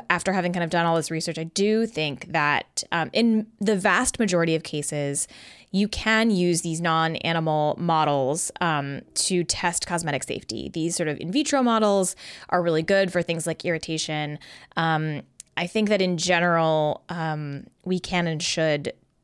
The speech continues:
shift away from testing of cosmetics in animals as much as we can, um,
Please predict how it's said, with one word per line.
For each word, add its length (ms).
shift 440
away 360
from 380
testing 400
of 60
cosmetics 600
in 120
animals 520
as 160
much 380
as 300
we 100
can, 600
um, 520